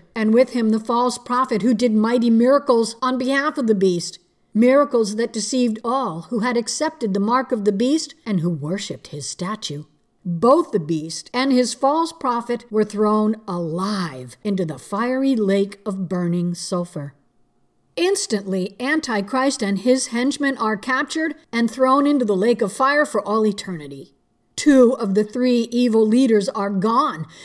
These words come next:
and the kings of the nations and their minions realize they've been deceived into thinking they can win against the Lord God Almighty and his Son. The battle never even begins, as we see in verse twenty-one.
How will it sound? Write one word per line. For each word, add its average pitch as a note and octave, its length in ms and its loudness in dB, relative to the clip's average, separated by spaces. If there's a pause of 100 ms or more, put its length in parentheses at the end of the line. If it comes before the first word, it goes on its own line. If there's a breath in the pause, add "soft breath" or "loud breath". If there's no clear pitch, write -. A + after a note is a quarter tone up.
(120)
and A3 140 2
the A#3+ 60 4
kings C#4 540 2
of A3 200 -2
the G#3+ 100 4
nations G#3+ 600 0
and G#3+ 200 -2
their G#3+ 120 2
minions A#3+ 560 2
realize C#4 840 2
they've C#4 340 4
been B3 220 2
deceived B3 540 2
into G#3+ 180 2
thinking C#4 440 2
they C4+ 160 2
can B3 220 2
win C#4+ 260 4
against C4 520 0
the A#3 120 2
Lord B3+ 440 4
God C#4+ 260 0
Almighty A#3 600 2
and G#3 140 -4
his G3+ 160 -2
Son. G#3 440 -4 (540)
The - 100 2
battle F#4 380 2
never F4+ 400 2
even F4 380 4
begins, C4 840 -2
as A3 200 -2
we G#3+ 120 2
see D4+ 280 0
in G3+ 160 0
verse A3+ 340 -6
twenty-one. E3+ 800 -6